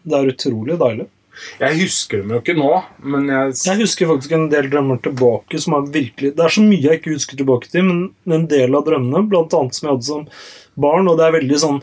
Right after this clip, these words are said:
Speaker 1: diskutert da når, hvor langt kan du huske tilbake som barn, men jeg tør påstå at jeg husker noen av drømmene fra jeg var rundt fem-seks år.
Speaker 2: Ja.
Speaker 1: For det var, eh, da var det måkebilen som skulle prøve å ta meg og sånn,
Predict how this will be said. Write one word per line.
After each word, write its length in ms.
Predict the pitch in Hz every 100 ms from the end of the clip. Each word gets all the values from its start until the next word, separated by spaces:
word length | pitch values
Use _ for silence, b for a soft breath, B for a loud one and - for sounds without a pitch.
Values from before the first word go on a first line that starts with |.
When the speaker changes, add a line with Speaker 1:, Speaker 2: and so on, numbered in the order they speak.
| B B -
Speaker 1:
diskutert 680 | 147 - 160 - 165 139 143
da 80 | 165 156
når, 400 | 147 135 139 135
hvor 160 | 131 135
langt 320 | 123 113 107
kan 140 | - 131
du 80 | 143
huske 260 | 135 -
tilbake 320 | 123 123 110
som 140 | - 143
barn, 220 | 147 269
men 120 | 214
jeg 240 | 160 156 208 _
tør 160 | 185 185
påstå 680 | - 143 123 - - 220 285
at 60 |
jeg 140 | 170 175
husker 340 | 180 - 165
noen 260 | 156 127 123
av 80 | 139
drømmene 380 | 160 127 117 117
fra 140 | 147
jeg 200 | 135 131
var 160 | 127 127
rundt 360 | 127 131 - -
fem-seks 480 | - 143 110 117 113
år. 180 | 147 196 _ b b b
Speaker 2:
Ja. 160 | 135 143 - _ _ _ -
Speaker 1:
For 140 | 160
det 260 | 151 151 147
var, 340 | 127 123 123
eh, 640 | 131 127 127 127 127 127
da 240 | 127 135 135
var 200 | 135 123
det 80 | 147
måkebilen 540 | 143 - - 110 110
som 120 | 120 131
skulle 160 | 143
prøve 200 | 135 117
å 20 | 120
ta 160 | 117
meg 160 | 107 110
og 40 |
sånn, 160 | 123 185